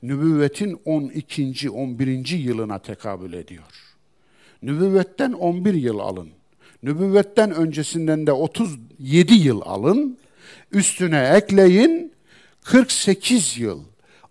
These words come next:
Arada kırk sekiz yıl var. Nasıl telif edelim? Ya sayı saymayı bilmiyorsun ya hiç sopa yememişsin diyor ya. Onun gibi bir şey. Nasıl oldu? Oyun oynarken beyaz elbiseli iki adam geldi.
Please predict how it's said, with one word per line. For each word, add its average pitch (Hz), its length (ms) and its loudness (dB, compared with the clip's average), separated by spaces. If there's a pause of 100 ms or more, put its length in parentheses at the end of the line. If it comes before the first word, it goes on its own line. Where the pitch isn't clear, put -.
Arada 240 420 6
kırk - 160 -8
sekiz 196 460 -6
yıl 113 200 -6
var. 107 220 -6
Nasıl 147 300 -8
telif 117 440 -8
edelim? 107 460 -10 (600)
Ya 143 380 2 (100)
sayı 160 420 -6
saymayı 104 640 -10
bilmiyorsun 104 600 -16
ya 131 220 -12
hiç 156 120 -12
sopa - 400 -8
yememişsin 113 760 -8
diyor 196 260 -12
ya. 113 220 -14 (960)
Onun 135 260 -4
gibi 120 280 -14
bir - 40 -16
şey. - 280 -16 (460)
Nasıl 320 300 2
oldu? 107 260 -4 (1080)
Oyun 277 280 2
oynarken 160 720 -4
beyaz 165 340 2
elbiseli 139 600 -6
iki 160 220 -6
adam 110 340 -8
geldi. 101 300 -14